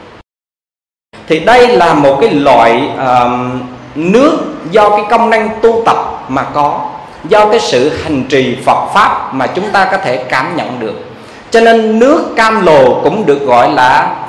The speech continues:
nước chánh pháp. Cho nên chính nước cam lồ này nó mang đến cho mình những cái sự an lạc đích thực, sự, ờ, trải nghiệm và, và tự tại trong thân tâm của mình.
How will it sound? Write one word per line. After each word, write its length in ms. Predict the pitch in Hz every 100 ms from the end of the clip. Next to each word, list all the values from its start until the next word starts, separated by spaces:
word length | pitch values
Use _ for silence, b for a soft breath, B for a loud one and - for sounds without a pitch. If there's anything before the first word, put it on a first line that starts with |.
| -
nước 380 | 151 180 247 -
chánh 200 | 202 214 233 -
pháp. 120 | 233 - - - - - - - - - - -
Cho 140 | 233
nên 320 | 226 214 214 226 - - - - -
chính 240 | 269 311
nước 180 | 302 339
cam 180 | 247 226
lồ 240 | 214 180 160
này 320 | 160 147 139
nó 140 | 175
mang 380 | 226 240 233 233
đến 160 | 247 262
cho 80 | 220
mình 300 | 190 165 123 - _ _ _ _ _ _ _ _ _ _ - 143
những 300 | 160 180 160
cái 100 | 254
sự 280 | - 185 -
an 280 | - 240 240
lạc 320 | 160 127 - 226
đích 100 | 285 -
thực, 320 | 147 113 - - -
sự, 520 | - - 123 123 139
ờ, 340 | 139 135 120 -
trải 260 | 131 165
nghiệm 340 | 196 123 123 -
và, 480 | 131 120 120 - - - - - - - - - - - - - - - - - - -
và 80 | 143
tự 280 | 143 156 156
tại 260 | 123 127 143
trong 220 | 208 202 202
thân 200 | 220 220 214
tâm 200 | 214 220 -
của 60 |
mình. 420 | 160 156 123 -